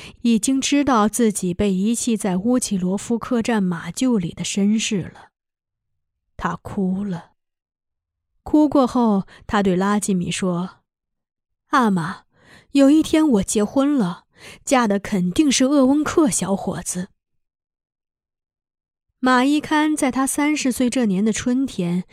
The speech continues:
突然失踪了。拉吉米平素看他看得紧，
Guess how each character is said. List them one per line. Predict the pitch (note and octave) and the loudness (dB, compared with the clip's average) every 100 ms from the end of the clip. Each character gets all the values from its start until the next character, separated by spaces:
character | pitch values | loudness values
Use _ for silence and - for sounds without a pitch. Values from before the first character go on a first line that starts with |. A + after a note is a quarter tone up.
| - - | -20 -20
突 | - G#3 F#3+ | -4 -2 0
然 | F3 F3 | -2 -4
失 | F3 - F#3 | -4 -2 -2
踪 | - F#3+ G3 G#3+ | -2 -2 0 -2
了。 | F3 - _ _ _ _ _ _ _ _ _ _ _ _ _ _ _ _ _ | -6 -12 _ _ _ _ _ _ _ _ _ _ _ _ _ _ _ _ _
拉 | D4 D4+ D#4 | 2 4 2
吉 | C4 A#3 | 2 2
米 | G#3+ G3+ G3 | 2 2 0
平 | - G#3 A3 | 0 -2 0
素 | A3+ | -2
看 | F#3+ A3 A3+ | 0 0 0
他 | G#3+ | 0
看 | A#3+ B3 | -2 -2
得 | G#3+ | -2
紧， | - C#3 | -4 -10